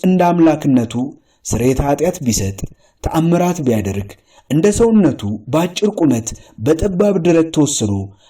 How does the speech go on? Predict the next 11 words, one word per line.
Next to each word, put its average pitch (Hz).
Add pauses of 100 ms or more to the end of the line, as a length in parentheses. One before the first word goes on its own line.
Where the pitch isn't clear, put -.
ሕገ 110
ተፈጥሮን 170 (340)
ሕገ 143
አይሁድን 165 (200)
እየፈጸመ 165 (220)
ቢያድግ፣ 123 (460)
ጊዜው 104
በደረሰ 156
ጊዜ 160 (220)
ቤዛ 180 (120)
ሊሆነን 110